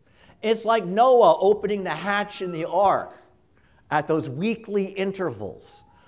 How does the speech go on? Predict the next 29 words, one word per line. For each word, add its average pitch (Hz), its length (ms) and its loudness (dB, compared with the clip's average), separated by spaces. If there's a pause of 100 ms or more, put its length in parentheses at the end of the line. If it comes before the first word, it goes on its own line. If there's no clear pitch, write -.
(140)
until 165 320 -2
finally 233 920 0
he 202 200 -6
can 196 200 -4
see 202 640 -4
we 147 160 -2
can 147 220 -6
go 147 200 -4
out 170 300 2
and 143 220 -10
live 139 360 -6
now. 80 340 -16 (1040)
Here 269 400 0
the 226 120 0
Lord 196 760 0
is 175 180 -4
sequentially 214 1300 -2
opening 151 540 -4
this 117 200 -8
man. 107 380 -14 (380)
He 226 140 -6
begins 226 600 -4
opening 262 500 2
his 214 200 0
eyes 202 520 6
by 180 200 -2
taking 180 460 -6
his 151 200 -12
hand 127 580 -12